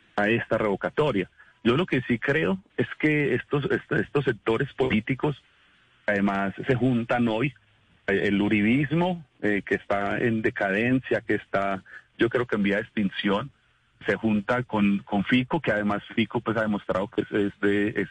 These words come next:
también del centro democrático, se juntan, eh, y además con el fajardismo. Y todo esto, de alguna manera, pues, financiado por el gea.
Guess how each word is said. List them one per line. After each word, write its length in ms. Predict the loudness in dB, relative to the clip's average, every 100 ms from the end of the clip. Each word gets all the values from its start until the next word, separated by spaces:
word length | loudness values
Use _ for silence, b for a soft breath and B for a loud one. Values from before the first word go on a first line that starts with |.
| -2
también 380 | 0 2 2
del 160 | 0 -2
centro 240 | -2 -2 0
democrático, 720 | -2 -2 -4 -2 -2 -2 -4 -6 B B B B -4
se 60 | 0
juntan, 500 | 2 2 2 -2 -4 _ _
eh, 160 | 0 2
y 80 | 2
además 340 | 0 2 0 0
con 120 | -2
el 100 | -2
fajardismo. 640 | -2 -2 0 2 0 0 -8 _ _ _ _ -2
Y 120 | -2
todo 440 | 0 0 0 0 0
esto, 360 | -2 -2 0
de 60 | 0
alguna 260 | 0 0
manera, 480 | 0 0 0 0 0
pues, 260 | -2 -2 0
financiado 580 | 2 2 0 0 -2 -2
por 200 | -2 0
el 80 |
gea. 280 | 0 0 -2